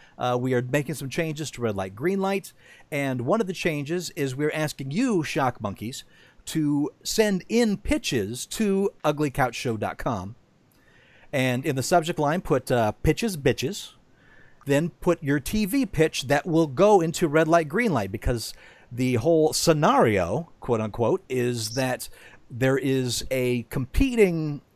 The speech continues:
production company for Done Right Productions, that's our production company, Done Right, uh, that is trying to make us spend money on shows that will never exist,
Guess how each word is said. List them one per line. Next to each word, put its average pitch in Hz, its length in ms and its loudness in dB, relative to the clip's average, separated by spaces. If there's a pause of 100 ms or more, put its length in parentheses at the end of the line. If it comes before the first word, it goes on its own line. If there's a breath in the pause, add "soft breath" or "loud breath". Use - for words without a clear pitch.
(120)
production 185 440 0
company 117 440 0
for 131 240 0
Done 113 280 0
Right 104 220 -4
Productions, 101 500 -8
that's 110 280 -6 (260 soft breath)
our 110 140 2
production 110 400 -4
company, 104 340 -6
Done 135 200 2
Right, 117 200 0 (680 soft breath)
uh, 135 240 4
that 147 260 2
is 147 240 2
trying 175 380 -2
to 165 600 0 (320)
make 160 300 2
us 170 140 2 (100)
spend 185 460 2
money 190 420 4 (300 loud breath)
on 147 160 0
shows 180 380 4
that 156 140 2
will 147 120 2
never 180 400 4
exist, 135 640 -2